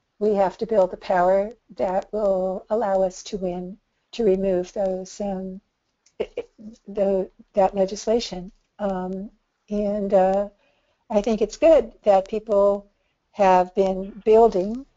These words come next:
I think it's an amazing moment, um, particularly in the Homes for All campaign and in Right to the City,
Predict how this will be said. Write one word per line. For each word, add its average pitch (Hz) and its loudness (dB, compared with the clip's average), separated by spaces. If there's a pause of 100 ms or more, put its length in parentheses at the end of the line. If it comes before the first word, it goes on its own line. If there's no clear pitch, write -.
(120)
I 196 -2
think 202 -2
it's 208 -4
an 190 -2
amazing 208 -2
moment, 202 -4 (100)
um, 202 -4
particularly 202 0
in 190 -2
the 185 -2
Homes 190 -6
for 214 -2
All 185 4
campaign 190 -4
and 190 -6
in 190 -8
Right 185 -2
to 185 -6
the 180 -12
City, 180 0